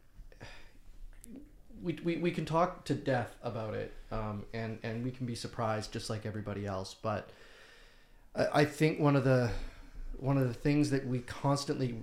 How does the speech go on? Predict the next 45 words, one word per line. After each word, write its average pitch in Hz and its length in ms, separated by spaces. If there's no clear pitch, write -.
come 131 200
back 127 260
to 110 180
every 120 460
spring, 139 540
every 127 260
January, 131 480
February 123 500
going 117 320
into 110 140
the 107 100
spring 123 500
is 101 100
the 110 100
same, 123 500
it's - 140
the - 100
same 139 640
rhetoric 139 560
that 120 120
we 113 120
hear. 139 280
We 104 140
get 131 300
these, 123 340
these 117 180
articles 123 520
that - 120
come 117 180
out 131 220
that - 160
say, 110 320
you 120 80
know, 117 40
"The 117 100
market's 151 300
gonna 139 160
crash," 135 380
or, 127 40
"The 123 100
market's 147 340
gonna 135 160
correct 139 340
itself," 120 440
or, 117 260